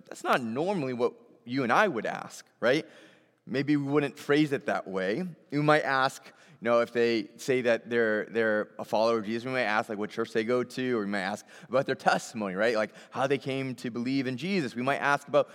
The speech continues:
what they believe, right? At best,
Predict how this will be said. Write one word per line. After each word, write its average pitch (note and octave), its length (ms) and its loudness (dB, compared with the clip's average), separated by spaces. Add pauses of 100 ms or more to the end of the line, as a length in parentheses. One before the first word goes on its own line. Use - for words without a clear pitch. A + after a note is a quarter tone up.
(140)
what A3+ 300 2
they C3 200 4
believe, F#2 640 -10
right? B2 260 2
At D3 200 2
best, B3 640 2